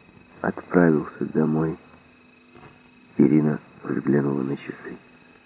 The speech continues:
Прошло пять минут, как ушёл Сарчу.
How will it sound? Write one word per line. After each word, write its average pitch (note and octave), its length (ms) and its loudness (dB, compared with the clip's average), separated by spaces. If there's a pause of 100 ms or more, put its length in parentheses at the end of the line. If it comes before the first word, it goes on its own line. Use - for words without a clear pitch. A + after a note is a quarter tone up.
(1900)
Прошло - 360 0
пять - 300 0
минут, C#3+ 280 0
как - 220 0
ушёл - 300 0 (100)
Сарчу. - 500 -4